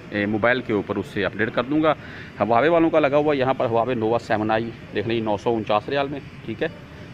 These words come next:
इसके ऊपर पड़ा हुआ है चार सौ उनहत्तर रियाल में Huawei वाई सिक्स पी, साथ में पड़ा हुआ है Huawei वाई सेवन ए सात सौ उनहत्तर में। नीचे Huawei, ए, वाई नाइन है, ये ग्यारह सौ रियाल में,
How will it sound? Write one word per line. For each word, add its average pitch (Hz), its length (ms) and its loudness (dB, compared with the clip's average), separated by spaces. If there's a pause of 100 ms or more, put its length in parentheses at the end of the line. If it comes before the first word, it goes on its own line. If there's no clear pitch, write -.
इसके 120 200 -4
ऊपर 135 160 2
पड़ा 131 180 -2
हुआ 135 160 2
है 127 60 0
चार 113 240 0
सौ - 160 -2
उनहत्तर 117 360 0
रियाल 120 160 4
में 120 140 -2
Huawei 101 360 0
वाई 98 180 2
सिक्स - 240 -14
पी, 143 240 -6 (460)
साथ - 340 0
में 151 80 -2
पड़ा 139 140 0
हुआ 139 180 2
है 135 80 -2 (120)
Huawei 104 380 2
वाई 117 140 4
सेवन 107 320 -2
ए 104 80 -2
सात 98 220 0
सौ - 140 -4
उनहत्तर 101 400 -2
में। 139 160 -2 (600)
नीचे 127 380 0 (240)
Huawei, 113 380 2 (400)
ए, 104 120 0
वाई 107 240 2
नाइन 123 260 2
है, 147 160 -2 (600)
ये 110 160 2
ग्यारह 107 260 4
सौ 156 120 -2
रियाल 139 200 4
में, 135 200 0